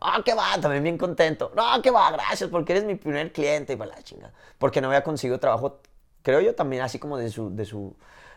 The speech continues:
de su especialidad de mercadotecnia, ¿no? Digo, estaba trabajando de coach en algo, pues, en otro gimnasio. Ese gimnasio lo cierran. Entonces, ahí, ahí cuando llega a hacerme la propuesta, le digo, "Simón, vente". Y ya empieza. Y, no, y me empieza a presentar todo el cronograma, "Hay que hacer esto, hay que hacer",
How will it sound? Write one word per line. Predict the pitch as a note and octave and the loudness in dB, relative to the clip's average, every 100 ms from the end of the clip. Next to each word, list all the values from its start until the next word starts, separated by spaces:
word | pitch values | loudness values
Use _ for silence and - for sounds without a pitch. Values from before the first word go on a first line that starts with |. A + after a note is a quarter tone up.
| - | -8
de | A2+ | -8
su | A2 | -6
especialidad | G#2 G#2+ A2+ A2+ | -10 0 2 4
de | |
mercadotecnia, | A2 G2+ G#2+ G2 A2 G#2 F#2+ | 2 -2 -4 -2 -4 -6 -8
¿no? | A2+ - - | -12 -16 -12
Digo, | G2+ G2+ | -6 -4
estaba | F#2 G2+ B2 | -2 -2 0
trabajando | A#2+ G2+ A#2+ | -2 -2 -2
de | B2+ G#2 | -2 2
coach | B2 C3 - | 2 2 -2
en | A#2 | -4
algo, | A2+ B2 | -2 -4
pues, | G#2 - - - - | -8 -18 -20 -20 -16
en | G#2 | -8
otro | G#2+ B2 | -6 -6
gimnasio. | - A#2+ C3+ D3+ F3+ G#3+ - - - - | -6 -6 -4 -4 -6 -8 -20 -20 -12 -4
Ese | B2 | -2
gimnasio | C3 B2+ A#2 C3+ | -2 -4 -4 -2
lo | A#2 | 0
cierran. | D3 E3 F3 - - - - - | 4 4 2 -6 -20 -20 -20 -20
Entonces, | - G#2 A#2 | -12 -4 -2
ahí, | A2+ A2+ | 0 0
ahí | A2+ | -2
cuando | G#2 A#2+ A2 | -4 -6 -4
llega | G#2+ | -2
a | G#2+ | -4
hacerme | A2+ A2+ | -6 -6
la | G#2+ | -6
propuesta, | G2+ G2 | -8 -10
le | F#2+ | -10
digo, | G#2 | -10
"Simón, | C3 C#3 D#3 | -10 -10 -10
vente". | - - _ _ _ - _ _ | -12 -16 _ _ _ -20 _ _
Y | - | -12
ya | - - | -10 -10
empieza. | F#3 - - - C#3 - | -10 -10 -10 -12 -16 -8
Y, | D3 | -6
no, | - - | -6 -8
y | C3 | -8
me | A#2+ | -8
empieza | G#2 G#2+ | -6 -6
a | D3+ | -8
presentar | A#2+ A2 G#2 A#2+ | -8 -10 -6 -4
todo | - | -2
el | B2+ | -2
cronograma, | B2 A2+ G#2+ B2+ D3 D3 | -2 -6 -2 0 0 0
"Hay | D3+ | -6
que | B2+ | -4
hacer | B2+ | 0
esto, | D#3 - | 0 -2
hay | C#3+ | -8
que | C3+ | -10
hacer", | C#3 | -12